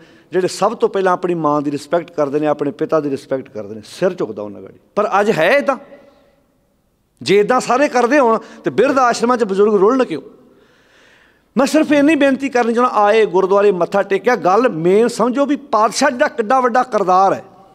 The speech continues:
ਉਹ ਵਿੱਚ ਪੈ ਪੈ ਲੜਾਈਆਂ ਮਕਾਉਂਦੇ ਨੇ। ਜਿਹੜਾ ਅੱਜ ਔਰਤ ਦਾ ਪੁਨਰ ਵਿਆਹ, ਜੇ ਕਿਤੇ ਉਹਦਾ ਪਤੀ ਛੋਟੀ ਉਮਰ ਚੜ੍ਹਾਈ ਕਰ ਜਾਏ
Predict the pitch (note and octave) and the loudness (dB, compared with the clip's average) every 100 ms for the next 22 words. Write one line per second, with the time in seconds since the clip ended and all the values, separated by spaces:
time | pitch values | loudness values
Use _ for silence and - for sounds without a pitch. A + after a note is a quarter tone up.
0 | _ _ _ _ _ _ _ _ _ B3+ | _ _ _ _ _ _ _ _ _ 0
1 | A3 B3+ C#4+ C#4+ C#4 C#4 C4 B3+ B3 B3+ | 2 2 2 0 2 2 2 2 2 0
2 | A3 G#3+ A#3 A3 - - - - E3 B3+ | 0 2 2 0 -6 -20 -20 -4 0 2
3 | C4+ A3 G#3 B3 G3+ G#3 A3+ A3 A#3+ A#3+ | 2 2 2 0 2 4 2 2 -2 0
4 | B3+ C#4+ A#3+ G#3 E3 - - - A#2 D3+ | 0 2 4 4 2 -2 -14 -20 -8 2
5 | A3 C#4 C#4 A#3+ A#3+ A#3 A#3+ A#3+ G3 G#3+ | 4 4 0 0 2 2 0 -2 -4 -6
6 | G#3+ - F3 F#3 - A3+ A3 G3 G3+ G3 | -6 -2 0 0 -4 -4 -2 0 -2 -2
7 | F#3 C#3+ D#3+ D#3+ D3+ D#3 D#3 | 0 0 0 0 2 2 0